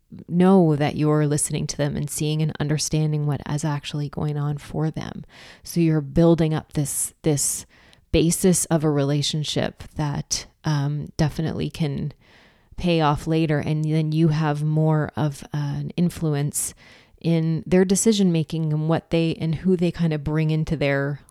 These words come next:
life when they're trying to make different decisions or when they need help with something, um, or just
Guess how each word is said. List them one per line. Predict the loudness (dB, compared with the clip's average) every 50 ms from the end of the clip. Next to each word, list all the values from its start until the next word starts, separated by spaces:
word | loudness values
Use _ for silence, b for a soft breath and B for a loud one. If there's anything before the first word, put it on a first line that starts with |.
| _ _
life | -6 -4 -2 -2 -2 -2 -4 -4
when | -4 -4
they're | -2 -2 -4
trying | -4 -4 -4 -2 -2 -4
to | -4 -6
make | -6 -6 -8 -8
different | -8 -10 -8 -8 -8 -8 -8 -8 -10 -10 _
decisions | -8 -8 -4 -4 -4 -4 -2 -4 -4 -4 -4 -6 -6
or | -4 -4 -2 -2 -2 -2 -2 -2
when | -2 -2 -2
they | -2 -4 -4
need | -4 -6 -6 -8 -4
help | -2 -2 0 0 0
with | -2 -2
something, | 0 0 0 -2 -2 -2 -2 0 0 0 0 -2 -4 B B B B B B B B B B _ -10
um, | -6 -4 -4 -4 -4 -4 -4 -4 -4 -6 -8 -8 -6
or | -4 -2 -2 -2 -2 0
just | 0 0 0 0 -4